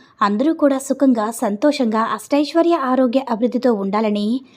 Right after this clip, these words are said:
మనస్ఫూర్తిగా కోరుకుంటూ ఈరోజు ఈ వీడియోని మొదలు పెడుతున్నాను. ఈరోజు వీడియో ఏంటంటే, ఈరోజు రాత్రి రహస్యంగా గ్యాస్ స్టవ్ కింది దొక్కడు పెడితే చాలు, రాత్రికి రాత్రి మీ జీవితం మారిపోతుంది. గ్యాస్ స్టవ్ కింద రాత్రి ఇది పెడితే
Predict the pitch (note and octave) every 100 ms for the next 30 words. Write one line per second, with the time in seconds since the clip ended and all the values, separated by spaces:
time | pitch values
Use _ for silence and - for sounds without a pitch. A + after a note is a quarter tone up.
0 | _ - G3+ G3+ - A3 A3+ A#3+ A#3+ G#3+
1 | G#3 A#3+ G#3 A3 G#3+ B3+ - _ - C4+
2 | E4 E4+ E4 C#4+ A#3+ A#3+ A3 A3+ E4 D#4+
3 | D4 B3 B3 A3+ A3+ A3+ A3+ _ _ _
4 | A#3+ B3+ E4+ E4 D4 C4 A3+ A3+ A3+ G#3+
5 | G3+ G3 G3+ G3+ G#3 B3+ C#4+ - _ -
6 | A#3 A#3 G#3+ G#3 G#3 G3+ G#3 - A3 A#3+
7 | G#3 G3 - B3+ G#3 G3+ G#3+ G#3 G#3 A#3+
8 | - C4 C4 G#3+ G#3+ G#3 A#3 - G3+ C4
9 | B3+ A3+ A3 A3+ A3 _ _ _ G#3 G3+
10 | A3+ - B3 A#3+ G#3+ G3+ G3+ G#3+ A3+ A3+
11 | G#3 - A3+ A#3 A3 A#3+ G3 B3 C#4 G#3+
12 | A3+ G#3+ A3 A3 - _ _ - A3 G#3+
13 | A3+ - A3+ G#3+ A3 G3+ G#3+ A3 G3 G3+
14 | B3 A3 G#3 G#3+ G#3